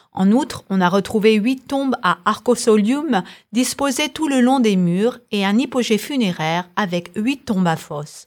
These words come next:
creusées dans la roche. Ces tombes de type paléochrétien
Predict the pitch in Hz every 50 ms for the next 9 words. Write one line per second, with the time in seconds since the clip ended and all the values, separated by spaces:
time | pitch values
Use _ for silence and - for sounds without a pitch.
0 | _ _ _ _ _ - - - 330 330 262 269 247 202 190 180 160 151 147 143
1 | 147 147 151 - - - - _ _ _ _ _ _ _ _ _ _ - - 185
2 | 180 - - 214 214 214 208 170 170 170 - - 196 180 - _ - 214 202 196
3 | 196 190 185 - - 220 214 - - 277 285 294